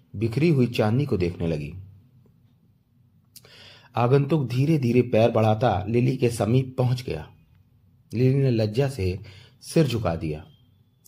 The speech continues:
"यह सब हमसे शर्म कैसी?" दीपक ने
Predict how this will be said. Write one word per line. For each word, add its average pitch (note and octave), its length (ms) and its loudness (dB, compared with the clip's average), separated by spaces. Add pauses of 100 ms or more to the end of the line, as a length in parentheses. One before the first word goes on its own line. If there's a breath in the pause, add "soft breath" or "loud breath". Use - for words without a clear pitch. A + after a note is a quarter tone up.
(520 soft breath)
"यह D#3 140 6
सब E3 400 -2
हमसे D3 340 -2
शर्म D#3+ 320 0
कैसी?" G#2+ 380 -4 (540)
दीपक A2 360 0
ने G2+ 320 0